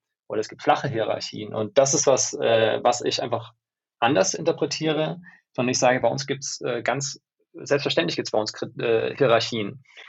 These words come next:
Das sind aber bei uns natürliche Hierarchien und das ist der Unterschied. Also es hängt nicht an einem,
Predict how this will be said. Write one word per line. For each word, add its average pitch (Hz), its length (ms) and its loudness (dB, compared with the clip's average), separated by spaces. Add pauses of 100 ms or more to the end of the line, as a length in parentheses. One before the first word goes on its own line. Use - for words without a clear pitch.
(220)
Das 117 160 2
sind 139 240 0
aber 135 240 6
bei 127 80 6
uns 135 320 -2
natürliche 143 520 2
Hierarchien 107 580 -2
und 110 80 0
das 139 140 4
ist 139 100 -8
der 117 80 4
Unterschied. 110 260 -4
Also 117 120 -2
es 117 80 -6
hängt 139 180 2
nicht 139 160 0
an 123 100 2
einem, 113 240 -2